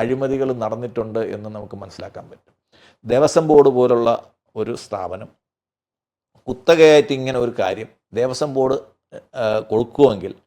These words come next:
നമുക്കറിയാം, ഒരു ചായക്കടയ്ക്ക് പോലും അവർ ലക്ഷങ്ങൾ വാങ്ങിച്ചിട്ടാണ്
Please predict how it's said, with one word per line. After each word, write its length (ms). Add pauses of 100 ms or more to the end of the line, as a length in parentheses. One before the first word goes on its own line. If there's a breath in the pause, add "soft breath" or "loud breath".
(280 soft breath)
നമുക്കറിയാം, 500
ഒരു 100 (340)
ചായക്കടയ്ക്ക് 600
പോലും 220
അവർ 100 (100)
ലക്ഷങ്ങൾ 340 (120)
വാങ്ങിച്ചിട്ടാണ് 580